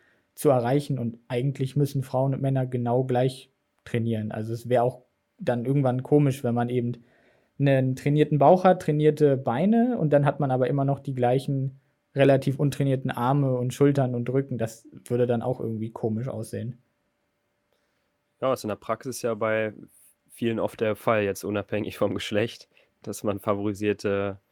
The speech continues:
Speaker 2: Muskelgruppen hat und die anderen dann gar nicht trainiert.
Speaker 1: Ja, das hat ja, glaub ich, jeder, ne? So favorisierte Muskelgruppen, denke ich, ist ein Konzept, was okay ist. Ähm,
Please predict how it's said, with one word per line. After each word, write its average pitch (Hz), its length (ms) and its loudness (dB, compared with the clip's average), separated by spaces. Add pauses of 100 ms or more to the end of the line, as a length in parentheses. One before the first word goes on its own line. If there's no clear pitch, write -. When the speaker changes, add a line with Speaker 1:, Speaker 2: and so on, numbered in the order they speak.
(260)
Speaker 2:
Muskelgruppen 107 680 -4
hat 101 200 -6
und 101 60 -6
die 98 100 -4
anderen 101 200 -4
dann 101 140 -4
gar 95 180 -4
nicht 95 140 -10
trainiert. 90 360 -12 (260)
Speaker 1:
Ja, 131 220 0
das 139 360 -2 (160)
hat 143 180 0
ja, 143 100 4
glaub 135 200 4
ich, 127 120 -4
jeder, 135 240 4
ne? 151 180 2
So 131 160 0
favorisierte 127 580 -2
Muskelgruppen, 135 1200 -2 (140)
denke 127 200 -4
ich, 123 100 -8
ist 131 220 -10
ein 135 200 -6
Konzept, 135 420 -2
was 127 160 -2
okay 160 300 2
ist. 190 300 0 (440)
Ähm, 127 360 -4